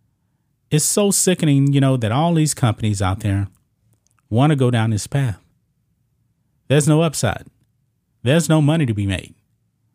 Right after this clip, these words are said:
I mean, you're not, this person is not gonna, not gonna make any man actually wanna go out there and buy Bron, especially, you know, with the scars.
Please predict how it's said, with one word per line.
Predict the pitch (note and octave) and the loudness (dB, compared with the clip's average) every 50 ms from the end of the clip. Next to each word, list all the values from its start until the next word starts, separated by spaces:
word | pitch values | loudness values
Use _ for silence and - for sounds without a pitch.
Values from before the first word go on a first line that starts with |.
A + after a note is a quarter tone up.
| _ - | _ -2
I | A#2+ B2+ | 0 2
mean, | C3+ C3 B2 A2+ G#2+ _ _ _ _ _ _ _ _ _ - | 2 2 2 0 -4 _ _ _ _ _ _ _ _ _ -2
you're | A#2 B2+ C#3 | 0 2 2
not, | D#3+ F#3 F#3+ - - - | 4 2 0 -2 -4 -2
this | - F#3+ - - | -2 -2 0 0
person | - G3+ F#3+ F#3 - F3+ | 0 0 0 0 2 2
is | D3+ C3+ | 2 2
not | C3 D#3 F3 F3+ D#3 | 2 2 0 -2 -2
gonna, | D#3 E3 D#3+ D#3 D#3 D3 C3 A#2+ - _ _ _ _ _ _ - | -2 -2 -2 0 0 0 -2 -4 -6 _ _ _ _ _ _ -2
not | D#3 E3+ E3+ | -2 0 0
gonna | F3+ D#3+ B2+ | 2 2 2
make | B2 C3+ D3+ D3+ C#3 - _ - | 2 2 2 0 0 -4 _ -4
any | E3+ F3+ G3 F#3 E3 | -2 0 2 2 2
man | C#3 D3 E3+ E3 C3 G#2 G2+ G#2+ G#2+ G#2 - _ _ _ _ _ _ _ _ _ | 2 2 2 2 0 0 0 0 -2 -4 -6 _ _ _ _ _ _ _ _ _
actually | - C#3+ C#3+ - - - - C#3 C3 | -2 -2 -2 -2 -4 -2 0 2 2
wanna | C3 B2+ B2 | 2 2 0
go | A2 B2 B2+ | 0 0 0
out | C3+ C#3 C#3 - | 0 0 -2 -2
there | - A2 G#2+ G#2+ A2 | -2 -2 -2 -2 -2
and | - A#2 A2 | -2 -4 -2
buy | G#2 A2 A2 | -2 -2 -2
Bron, | G#2+ G2+ B2+ E3 F3 A2 - - - _ _ _ _ _ _ _ _ _ _ _ _ _ _ _ _ _ - A#2 | 0 0 0 0 0 -2 -4 -8 -16 _ _ _ _ _ _ _ _ _ _ _ _ _ _ _ _ _ -6 -4
especially, | G#2+ - - - - E3 F#3+ - - D#3 C#3 C#3 C3+ - _ _ | -4 -4 -4 -2 -2 -2 -2 0 0 0 0 0 -2 -4 _ _
you | - C3 | -4 0
know, | B2+ B2 | 0 0
with | B2+ C#3 C#3 | 0 0 -2
the | - | -4
scars. | - - F#3+ G#3+ G#3+ D3+ - - - - | -4 -2 0 0 0 0 -2 -4 -10 -14